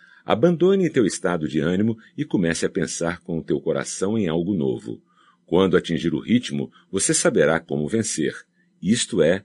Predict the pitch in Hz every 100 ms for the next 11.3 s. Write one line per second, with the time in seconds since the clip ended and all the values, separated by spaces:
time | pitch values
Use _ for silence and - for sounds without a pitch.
0 | _ - - 80 92 127 123 69 50 -
1 | - _ _ _ _ _ - 87 101 87
2 | 87 76 69 90 139 131 98 85 64 82
3 | 82 - 123 - - 76 65 60 57 -
4 | _ _ _ 160 143 117 - 110 117 -
5 | 82 - 90 - 71 92 139 120 87 90
6 | 76 - 87 90 69 69 - 82 110 135
7 | - _ - 127 170 175 170 - 156 160
8 | 156 - 80 67 64 65 - _ _ 78
9 | - 98 139 165 - _ - 82 - 95
10 | 82 90 98 - 101 67 64 82 - 82
11 | 58 55 50